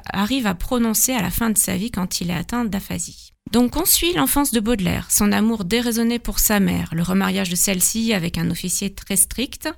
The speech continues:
et, euh, ses études au lycée Louis-le-Grand, d'où il est exclu.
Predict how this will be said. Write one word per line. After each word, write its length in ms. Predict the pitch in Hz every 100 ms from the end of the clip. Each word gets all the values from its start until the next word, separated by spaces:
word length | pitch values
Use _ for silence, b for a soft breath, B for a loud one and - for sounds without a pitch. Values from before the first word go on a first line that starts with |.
| -
et, 260 | 254 269
euh, 60 | 233
ses 280 | - 226 233
études 400 | 226 - 240 214
au 60 |
lycée 380 | 175 185 - 202
Louis-le-Grand, 560 | 185 202 190 175 180 170 -
d'où 140 | 175 180
il 140 | 151
est 60 | 165
exclu. 580 | - - 185 196 -